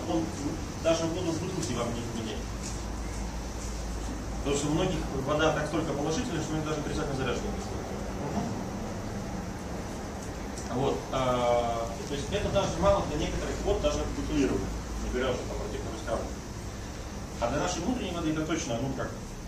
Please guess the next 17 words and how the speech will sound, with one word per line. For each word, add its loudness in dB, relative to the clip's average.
очень-очень -2
мало. 2
А 2
поскольку 2
для 0
меня 2
был 0
важный 2
результат, 0
если -2
будет 0
результат, 0
люди -4
будут -4
продолжать -2
пользоваться -2
продукцией. -4